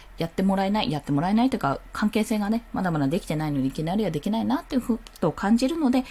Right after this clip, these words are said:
関係性を作るんだったら、まあ、何かしらね、そういったサロンとか、その人が運営してるものとかに入ってしまった方が一番早いし、まあ、そうじゃないんだったら、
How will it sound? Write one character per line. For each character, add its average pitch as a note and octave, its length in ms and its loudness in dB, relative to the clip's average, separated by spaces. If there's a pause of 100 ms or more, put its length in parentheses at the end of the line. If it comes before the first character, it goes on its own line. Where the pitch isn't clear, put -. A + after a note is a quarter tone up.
(140)
関 - 220 -8
係 G#4 160 4
性 G4 120 0
を G4 80 2
作 - 220 -4
る G#4 80 -4
ん D#4 60 6
だ A3 80 4
っ - 20 -6
た - 140 2
ら、 - 160 2 (220)
ま C#4 100 6
あ、 - 20 10 (220)
何 C4 180 4
か B3+ 80 2
し B3+ 100 -2
ら B3 100 4
ね、 A#3+ 180 4
そ - 180 0
う A3 60 4
い - 20 2
っ G#3+ 40 -10
た G3+ 100 -2
サ G#3+ 140 0
ロ A3+ 100 6
ン G#3+ 40 2
と F#3+ 60 -6
か、 D3+ 80 -4
そ G#3 120 2
の A3+ 60 6
人 A#3 140 -2
が B2+ 80 -2
運 F#3+ 160 2
営 F#3+ 60 0
し - 60 -4
て A#3+ 80 0
る G#3+ 60 2
も F3+ 140 0
の B3+ 140 4
と A3 80 -6
か C3+ 100 -2
に D3 80 -2
入 D4+ 160 -2
っ - 40 -6
て A3 120 -2
し B3 100 2
ま C4+ 80 4
っ D4 40 -4
た E4+ 80 -8
方 G4+ 100 0
が - 100 0
一 - 200 -6
番 F#3 160 -2
早 A3 360 0
い A3 80 0
し、 C4 280 -2 (260)
ま D4+ 60 -2
あ、 - 20 0
そ F#4 160 0
う - 20 0
じ C4+ 80 0
ゃ A3+ 40 4
な A3+ 100 4
い C#4 40 8
ん C#4+ 60 4
だ B3+ 80 0
っ - 80 -6
た - 100 -6
ら、 C4+ 180 4